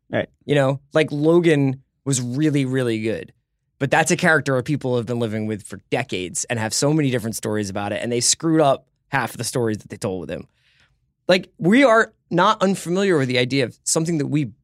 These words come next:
Speaker 2: love that is, like, this incredible act of just Herculean storytelling being just completely screwed up by television or movies,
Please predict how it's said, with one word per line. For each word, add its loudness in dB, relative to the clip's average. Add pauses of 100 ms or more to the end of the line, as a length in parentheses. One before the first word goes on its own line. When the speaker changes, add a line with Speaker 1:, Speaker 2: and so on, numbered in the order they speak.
Speaker 2:
love -2 (140)
that 0
is, -2
like, -4
this -4
incredible 0
act 0 (460)
of -4 (760)
just -4
Herculean 0
storytelling 0 (440)
being 0
just -2
completely 0
screwed 0
up 2
by 0
television -2
or -2
movies, -6